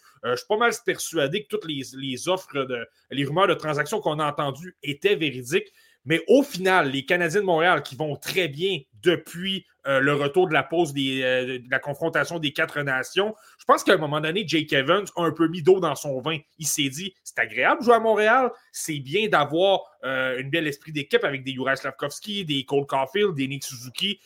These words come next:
des Alexandre Carrier. Tout semble agréable. » Tout le monde semble bien s'entendre. Et je pense qu'à un moment donné, ben, il est allé voir son agent. Il a dit, « Écoute, finalement,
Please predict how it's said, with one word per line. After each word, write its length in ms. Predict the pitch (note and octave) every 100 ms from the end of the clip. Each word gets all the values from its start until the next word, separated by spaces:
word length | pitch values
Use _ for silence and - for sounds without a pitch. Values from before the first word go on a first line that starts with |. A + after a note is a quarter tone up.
| _ C3+
des 100 | C3+
Alexandre 440 | C#3 - E3 C#3
Carrier. 480 | C#3 B2 D3 A3+ -
Tout 140 | - G4+
semble 360 | A3 F#3+ D#3
agréable. » 500 | D3+ B2+ D3 F#3 G#3+ - - -
Tout 140 | C4
le 120 | C4
monde 300 | A#3+ D4 C#4+ - -
semble 460 | - G3+ F#3+ D#3+ C3+
bien 220 | F#3+ G#3+
s'entendre. 680 | - D#3 C3 F3+ G#3+ A3 - _ -
Et 60 | C#3+
je 60 |
pense 180 | C#4 D4
qu'à 140 | - E3+
un 40 |
moment 300 | E3+ F#3 G3
donné, 320 | D3+ C#3+ F3+
ben, 100 | D#3+
il 60 | F#3
est 100 | B3+
allé 160 | A#3+
voir 220 | E3+ E3 E3
son 220 | D3 C3+
agent. 240 | A#2+ D#3
Il 160 | E3 B2
a 40 |
dit, « 280 | A2+ C#3+ D#3 - - - -
Écoute, 340 | - - D#3 - _ -
finalement, 640 | G4 D#4 D#3+ C#3+ E3